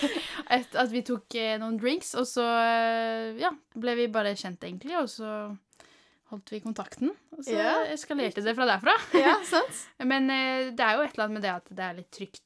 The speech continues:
Speaker 1: å ha noen som i hvert fall enten gjør det samme, eller som driver liksom
Speaker 2: Mm.
Speaker 1: med noe av det samme, men også som på en måte har liksom felles bekjent, eller,
Speaker 2: Mm.
Speaker 1: ehm, fordi at jeg hadde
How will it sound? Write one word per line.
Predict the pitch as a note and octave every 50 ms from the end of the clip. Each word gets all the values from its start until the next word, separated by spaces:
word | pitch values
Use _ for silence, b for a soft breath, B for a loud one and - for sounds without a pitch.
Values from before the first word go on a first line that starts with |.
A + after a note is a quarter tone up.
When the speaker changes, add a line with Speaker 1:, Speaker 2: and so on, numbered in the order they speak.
| - -
Speaker 1:
å | F3
ha | - F#3 F#3 F3+
noen | F#3 F#3 F#3 F#3 F3
som | - F#3 F#3+ F#3 - - - -
i | -
hvert | G3 F#3+ -
fall | - A#3 A3+ A3 A3 - - _ _ -
enten | A3 A3 G3 G3 A3+ A3+
gjør | A3 G3+ F#3+ - F3
det | G3 G3
samme, | - G3+ F#3 F#3 F#3 G3+ B3 C4 -
eller | A3+ A3+
som | G3+ G3+ G#3 G3+
driver | F#3 F#3+ F3+ F3+ F#3 F#3
liksom | F#3 F#3+ F#3+ - - F#3 F#3 -
Speaker 2:
Mm. | C4+ C4 A#3+ A3 G#3
Speaker 1:
med | G3+ F#3+ G3
noe | G3+ G3 F3+
av | F3+
det | F#3+ F#3+
samme, | - A#3 G#3+ G#3 C#4 E4 D#4+
men | D4 C#4 B3
også | A3 G#3 - - G#3
som | G3 G#3+ G3+ G3+ G3
på | G3 - G3
en | G3 F#3
måte | - F#3 F3+
har | F3+ F3 F3+ -
liksom | - F#3 - - F3
felles | - - F#3 F3 F#3 F#3+ -
bekjent, | - - - - F3+ F3+ F3 - _ -
eller, | F#3+ - - - - B B B B B B B
Speaker 2:
Mm. | B3+ C4 A#3+ G#3 F#3 G3 G#3+ -
Speaker 1:
ehm, | F#3+ F#3 F#3+ F#3+ F#3+ F#3+ F#3+ F#3+ F#3+ F#3+ F#3+ F#3+ _ _ _ _ _ _ _ _ _ _ _ - - _ -
fordi | - - A3+ A3+ A3
at | G#3+ G#3+ - -
jeg | - A3+
hadde | - - A3+ G3 F3 - G3 G3 G3 G3+ G3+